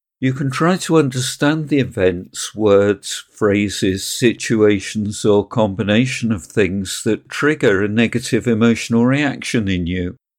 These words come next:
Your triggers are conditioned by your life's experiences, and what constitutes a trigger for one person may have absolutely no effect on someone else.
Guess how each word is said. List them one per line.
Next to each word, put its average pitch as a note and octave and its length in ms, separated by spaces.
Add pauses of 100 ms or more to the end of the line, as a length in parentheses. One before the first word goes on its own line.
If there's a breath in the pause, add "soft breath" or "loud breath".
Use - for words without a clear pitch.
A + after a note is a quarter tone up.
(540)
Your A2+ 160
triggers A2 580
are A#2 40
conditioned G2+ 760
by G#2 160
your G#2+ 240
life's A2 460
experiences, A#2 1300 (240)
and B2 140
what G3+ 240
constitutes C#3 880
a B2 60
trigger A#2 400
for - 180
one E3 300
person A2 640
may A#2+ 220
have A2+ 340
absolutely B2 880
no A#2 320
effect G2 540
on A2 180
someone G2+ 560
else. A#2+ 580